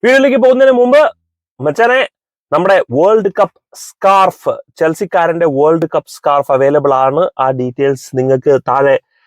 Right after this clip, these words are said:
ആ, നമ്മുടെ ഡിസ്ക്രിപ്ഷനിലുണ്ട്. തീർച്ചയായിട്ടും ചെക്ക് ഔട്ട് ചെയ്യുക. അടിപൊളി സാധനമാണ്. ആ, നല്ല രസമുണ്ട് അത് കാണാൻ വേണ്ടിയായിട്ട്. World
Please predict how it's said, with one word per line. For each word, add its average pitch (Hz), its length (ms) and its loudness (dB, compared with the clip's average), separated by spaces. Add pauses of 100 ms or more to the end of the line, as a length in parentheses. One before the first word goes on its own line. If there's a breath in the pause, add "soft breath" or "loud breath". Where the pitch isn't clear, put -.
(320)
ആ, 101 340 -2
നമ്മുടെ 120 260 -2
ഡിസ്ക്രിപ്ഷനിലുണ്ട്. 139 760 -2 (260)
തീർച്ചയായിട്ടും 139 380 0
ചെക്ക് 139 220 -2
ഔട്ട് 139 180 0
ചെയ്യുക. 131 220 0 (200)
അടിപൊളി 143 360 -2
സാധനമാണ്. 123 460 -2 (540)
ആ, 104 240 -2
നല്ല 123 260 0
രസമുണ്ട് 123 280 -2
അത് 120 100 2
കാണാൻ 113 260 -2
വേണ്ടിയായിട്ട്. 110 400 0
World 139 300 0